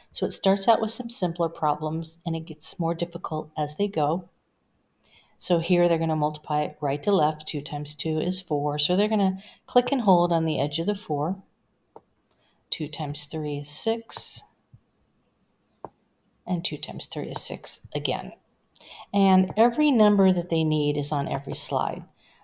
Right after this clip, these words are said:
So if they get to the end of a problem and the numbers aren't working, that means they've made an error somewhere and they need to go back and check. So three times three, whoops, that would be nine.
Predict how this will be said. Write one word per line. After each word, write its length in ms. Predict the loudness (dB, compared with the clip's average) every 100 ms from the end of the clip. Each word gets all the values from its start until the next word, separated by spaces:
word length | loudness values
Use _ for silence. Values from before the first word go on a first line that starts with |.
| -6
So 320 | 0 2 2
if 220 | 0 0
they 100 | 2
get 160 | 2 2
to 120 | 2
the 120 | 4 4
end 140 | 2
of 120 | 0
a 120 | -2
problem 560 | -2 -2 0 0 -2 -2 -4
and 160 | -4
the 40 | -2
numbers 360 | -2 -4 -4
aren't 140 | -4 -2
working, 640 | -2 0 2 2 2 -2 -10 _ -20 _
that 120 | 2 4
means 200 | 4 4
they've 140 | 4
made 220 | 2 0
an 120 | 0
error 280 | 0 0 0
somewhere 580 | 0 -2 0 0 0 -2
and 160 | 0 0
they 80 | 0
need 220 | 0 -6
to 80 | -4
go 140 | -4
back 340 | -2 -4 -6
and 100 | -8
check. 440 | -6 -6 -8 -14 -20 -20 -20 -20 -20 _ _ _ -20 -20 _ _ _ -20 -10
So 240 | -6 -6
three 280 | -6 -6 -6
times 400 | -6 -6 -4 -4
three, 540 | -2 0 2 2 0
whoops, 500 | 0 -2 -4 -6 -6
that 300 | -4 -6 -6
would 160 | -10 -12
be 200 | -12 -10
nine. 680 | -6 -2 2 2 2 0